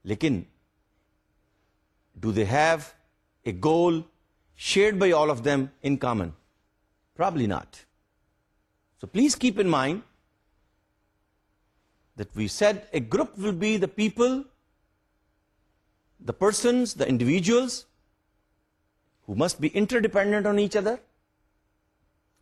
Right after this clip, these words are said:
who must be interacting with each other, who must be influencing on each other,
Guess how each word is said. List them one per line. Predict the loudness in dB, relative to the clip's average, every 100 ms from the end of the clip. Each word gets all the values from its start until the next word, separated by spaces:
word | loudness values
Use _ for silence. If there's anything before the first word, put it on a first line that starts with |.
| _ _ _
who | -6 -2
must | -2 -2
be | -2 -2
interacting | 0 -2 0 -2 0
with | 2
each | 0 0 2
other, | 0 -2 _ _ _ _ _ _ _ _ _ _ _ _ -8
who | -2
must | -2 -2 -8
be | -6
influencing | 0 0 0 0 0 -2 -8 -10 _ _ _ _ _ _ _ _ _ _ _ _ -6
on | -2 -2
each | 0
other, | -2 -2